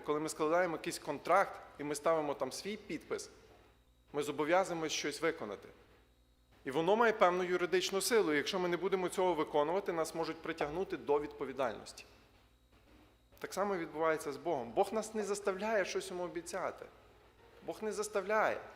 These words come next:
Але коли ми це зробили, нам потрібно це виконувати. Знаючи себе, ми повинні тверезо оцінювати свої можливості і добре думати, що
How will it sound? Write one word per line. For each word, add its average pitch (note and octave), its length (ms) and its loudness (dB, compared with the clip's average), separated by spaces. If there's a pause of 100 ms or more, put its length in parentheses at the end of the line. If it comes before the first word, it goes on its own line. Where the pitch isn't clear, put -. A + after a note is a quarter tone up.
(1400)
Але C3 220 4
коли D#3 220 0
ми G3+ 120 0
це F3 160 -4
зробили, D#3+ 380 -2
нам C3 140 -4
потрібно C#3 520 -8 (200)
це B2 160 0
виконувати. A#2+ 640 -4 (640)
Знаючи F#3 400 2
себе, G3+ 320 -2
ми F3+ 120 0
повинні E3+ 440 0 (600)
тверезо D#3 500 4
оцінювати C#3 540 0
свої C#3 260 -4
можливості C#3 680 -2 (1200)
і - 80 -6
добре D3 300 2
думати, C3 480 -2
що C3+ 380 -2